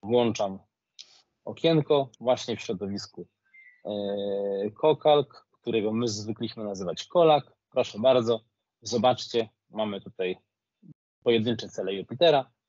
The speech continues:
ewaluacja, bardzo krótko wczytuję biblioteki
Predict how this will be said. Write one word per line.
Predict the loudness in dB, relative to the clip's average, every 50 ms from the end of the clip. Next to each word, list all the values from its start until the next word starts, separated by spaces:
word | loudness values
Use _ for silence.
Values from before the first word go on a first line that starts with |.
| _ _ _ _ _ _ -20 -20 _ -20 _ _ _ _ _
ewaluacja, | -10 -8 -2 -2 0 0 0 2 4 4 4 2 0 -2 -2 0 0 0 -2 -4 -8 _ _ _ _ _ _ _ _ _ _ _ _
bardzo | -8 -8 -8 -6 -8 -10
krótko | -6 -6 -6 -6 -6 _ -10
wczytuję | -8 -8 -10 -2 0 2 2 2
biblioteki | 0 -2 -4 -6 -4 0 2 2 2 0 -2 -4 -6 -6 -6 -8